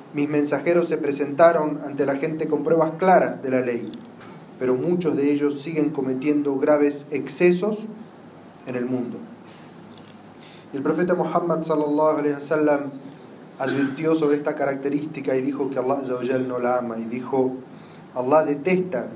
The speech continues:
que hagan preguntas innecesarias o que pidan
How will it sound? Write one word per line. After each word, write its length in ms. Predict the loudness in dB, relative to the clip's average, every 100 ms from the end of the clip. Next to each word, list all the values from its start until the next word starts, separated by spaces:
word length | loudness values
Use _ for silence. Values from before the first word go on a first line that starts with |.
| -12 2
que 100 | 4
hagan 380 | 4 2 -2 -2
preguntas 580 | 2 4 2 2 0
innecesarias 760 | 0 -2 0 4 4 4 0 -4
o 140 | -4 0
que 80 |
pidan 560 | 0 2 4 4 2